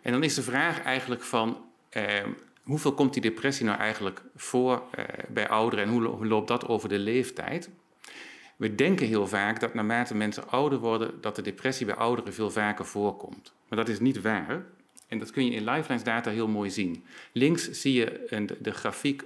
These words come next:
van honderdveertigduizend mensen in Lifelines. En dan zie je eigenlijk dat het voorkomen van een depressieve stoornis, dus de psychiatrische ziekte depressie, dat die, dat voorkomen toeneemt tot de leeftijd van vijftig jaar.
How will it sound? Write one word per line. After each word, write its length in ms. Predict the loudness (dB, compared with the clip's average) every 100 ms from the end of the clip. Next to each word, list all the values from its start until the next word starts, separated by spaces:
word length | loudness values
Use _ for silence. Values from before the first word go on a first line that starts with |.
| -14
van 180 | -6 -2
honderdveertigduizend 1080 | -2 -2 -2 2 2 0 -2 0 2 0
mensen 300 | -2 -2 -2
in 100 | -4
Lifelines. 760 | 0 0 0 -2 -2 -2 -6 -12 -20 -20 -20 -20 -6
En 140 | -2
dan 120 | 0
zie 140 | 0 2
je 100 | 2
eigenlijk 760 | 2 0 0 0 -2 -2 -6
dat 160 | -4 -2
het 100 | -4
voorkomen 580 | -2 0 0 0 -2 0
van 140 | 0
een 160 | -2 2
depressieve 560 | 4 4 0 -6 -6
stoornis, 560 | -6 -2 -2 0 -2 -4
dus 160 | -8 -8
de 80 |
psychiatrische 720 | -6 -6 -2 0 0 -4 -10 -14 -18 _
ziekte 440 | -4 -4 -2 -4
depressie, 640 | 0 0 2 -2 -2 -6 -6 -16 -20 -6
dat 160 | -4 0
die, 200 | -2 -4
dat 240 | -2 -2
voorkomen 560 | 0 2 2 2 0 0
toeneemt 480 | 0 4 4 2 0
tot 140 | 0
de 80 | 2
leeftijd 340 | 2 2 -2
van 120 | -8 -6
vijftig 460 | -2 -2 -4 -10
jaar. 560 | -4 -2 0 -2 -6